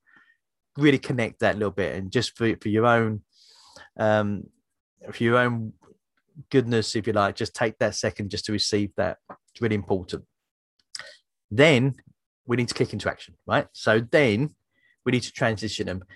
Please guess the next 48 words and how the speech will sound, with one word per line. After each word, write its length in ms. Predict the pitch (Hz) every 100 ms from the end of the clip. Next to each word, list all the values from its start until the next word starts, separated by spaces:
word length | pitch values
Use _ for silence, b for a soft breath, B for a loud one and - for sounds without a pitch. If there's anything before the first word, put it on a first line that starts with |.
| b -
Now, 280 | 127 117 107
when 320 | 123 180 311
someone 320 | - 196 175
says, 460 | - 147 117 - -
yes, 380 | 123 123 113 -
you 60 | 110
know, 80 |
you've 240 | 104 101 95
gone 200 | 135 135
through, 300 | - 131 123
so 140 | -
I 40 | 123
might 220 | 131 87 -
go 260 | 117 113
through 220 | 104 113
with 120 | 104 -
someone 180 | 113
I 20 | 107
call, 260 | - 107
like, 280 | 107 98 -
I 80 | 95
go 140 | 110 101
through 200 | 101 98
my 180 | 92
thirty 340 | 90 110 101 -
club 320 | - 110 104 - b b b b
and 120 | 101
the 60 | 104
options 280 | 104 107 98
of 120 | 95
that, 240 | 120 117 -
or 120 | 95
the 60 |
one-to-one 540 | 92 98 95 107 113 110
program, 560 | 117 110 107 107 104
or 80 | 92
one 160 | 78 82
of 80 | 95
my 160 | 98
other 160 | 104 107
programs, 400 | - 107 104 101
the 60 |
Seven 240 | 92 101 101
Months 160 | 95
to 80 | -
Fifty 240 | 98 101 104
K 240 | - 107
program. 480 | - 107 104 110